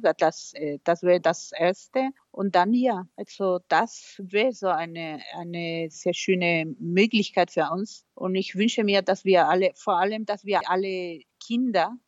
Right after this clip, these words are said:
in Mexiko die Möglichkeit zum Lernen haben, dass sie nicht mehr arbeiten müssen, weil es auch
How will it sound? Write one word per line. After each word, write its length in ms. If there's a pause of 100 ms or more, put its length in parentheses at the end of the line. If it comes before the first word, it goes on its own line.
in 140
Mexiko 720
die 160
Möglichkeit 600
zum 180
Lernen 440
haben, 280
dass 140
sie 120
nicht 300
mehr 320
arbeiten 640
müssen, 440
weil 160
es 200
auch 200